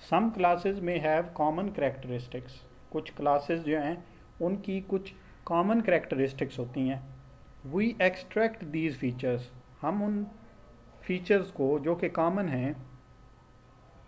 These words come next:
उनको एक new class में रखते हैं। ये कौन से features हैं जो common हैं? उन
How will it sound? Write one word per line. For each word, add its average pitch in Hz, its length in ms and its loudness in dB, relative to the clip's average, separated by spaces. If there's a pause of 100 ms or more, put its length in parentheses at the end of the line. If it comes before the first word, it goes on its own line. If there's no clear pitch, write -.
(320)
उनको 220 340 4
एक 208 200 4
new 180 280 2
class 180 440 4
में 180 240 0 (540)
रखते 139 320 -2
हैं। 139 220 -10 (880)
ये 151 60 4
कौन 175 280 0
से 185 120 0
features 170 420 -2
हैं 208 180 -2 (440)
जो 180 160 4 (140)
common 190 360 4
हैं? 127 240 -4 (1400)
उन 202 180 2